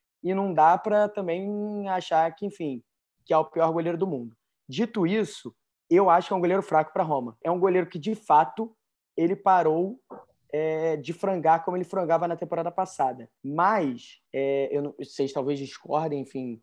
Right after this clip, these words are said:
o Rubão certamente vai me xingar, vocês talvez discordem, é, mas eu, por exemplo, não tô falando de hoje. Hoje eu agradeço o Paulo Lopes, falei, Paulo Lopes, nunca critiquei.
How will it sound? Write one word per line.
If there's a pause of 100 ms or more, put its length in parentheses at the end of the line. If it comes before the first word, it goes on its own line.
(120)
o
Rubão
certamente
vai
me
xingar, (240)
vocês
talvez
discordem, (360)
é,
mas
eu,
por
exemplo, (580)
não
tô
falando
de
hoje.
Hoje
eu
agradeço
o
Paulo
Lopes,
falei,
Paulo
Lopes,
nunca
critiquei.